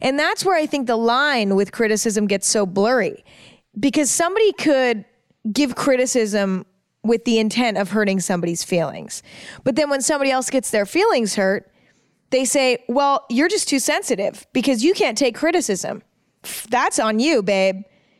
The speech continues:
You're just a sensitive little idiot." That's where the line gets blurry.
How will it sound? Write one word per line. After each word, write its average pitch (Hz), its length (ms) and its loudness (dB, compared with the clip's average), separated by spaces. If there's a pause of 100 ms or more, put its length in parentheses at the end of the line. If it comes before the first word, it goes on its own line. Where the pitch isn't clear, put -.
(100)
You're 294 200 2
just 302 200 0
a 226 60 0
sensitive 226 500 -2
little 214 260 0
idiot." 233 460 0 (600)
That's 254 300 0
where 262 160 0
the 226 80 0
line 196 340 0
gets 180 180 -2
blurry. 208 500 0